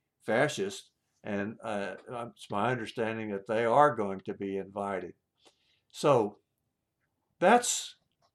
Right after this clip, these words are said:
a, a phenomenon that's going on, and it's always gone on. This is not something new. There's, they've always used democracy as a way of getting to,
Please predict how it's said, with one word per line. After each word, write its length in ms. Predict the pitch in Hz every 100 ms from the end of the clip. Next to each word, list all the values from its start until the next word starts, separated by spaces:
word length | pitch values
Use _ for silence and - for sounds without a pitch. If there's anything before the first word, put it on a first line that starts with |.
| _ _ _ _ _ _ _ _
a, 60 | 143
a 320 | 143 143 139
phenomenon 800 | - 180 226 190 120 107 107 107
that's 280 | 110 113 -
going 380 | 131 139 135
on, 320 | 147 165 117 87 _ _ _ _ _ -
and 160 | 147
it's 180 | 185 185 -
always 520 | 220 269 254 120 113
gone 360 | - 117 104 101
on. 420 | 101 98 95 143 -
This 180 | 156 151
is 160 | 160
not 260 | 180 170 170
something 560 | - 147 139 135 110
new. 360 | 107 113 95 92 _ _ _ _ _ _ _ _ _ _ _
There's, 260 | 135 147 143 -
they've 220 | 170 160
always 480 | 196 208 185 135 131
used 520 | 131 131 127 117 - -
democracy 880 | 139 123 131 135 127 101 120 107 107
as 220 | 113 104
a 80 | 107
way 440 | 113 117 110 110 _ _ -
of 160 | 110 110
getting 360 | 143 - 127
to, 380 | 110 147 127 117